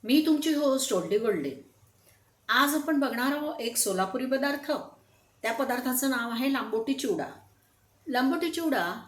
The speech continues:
म्हणजे मक्याचा चिवडा, पण त्यांचे ते मसाले वेगळे असतात आणि त्यांच्या त्या भाषेत ते लांबोटी चिवडा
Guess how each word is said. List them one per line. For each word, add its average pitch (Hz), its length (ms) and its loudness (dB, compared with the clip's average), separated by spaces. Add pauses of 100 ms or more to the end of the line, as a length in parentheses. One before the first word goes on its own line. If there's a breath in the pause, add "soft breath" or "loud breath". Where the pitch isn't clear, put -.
म्हणजे 269 200 2
मक्याचा 302 460 0
चिवडा, 139 340 -6 (760)
पण 269 180 2 (260)
त्यांचे 262 300 -2
ते 311 40 0
मसाले 285 440 4
वेगळे 285 340 6
असतात - 760 -2
आणि 240 420 -2
त्यांच्या 277 260 2
त्या 311 140 2
भाषेत 254 440 0
ते 262 120 2
लांबोटी 208 400 -4
चिवडा 202 320 -4